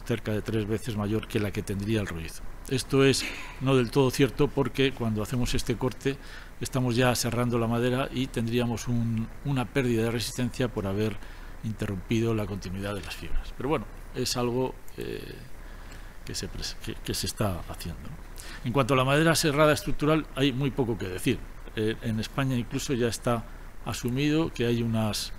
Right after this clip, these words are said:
normas para clasificar el producto que vienen de varios países.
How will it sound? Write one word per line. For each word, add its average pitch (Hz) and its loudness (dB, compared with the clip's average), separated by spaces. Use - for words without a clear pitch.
normas 117 0
para 113 -2
clasificar 104 -2
el 110 2
producto 139 -2
que 110 -4
vienen 110 0
de 104 0
varios 107 -2
países. 139 -2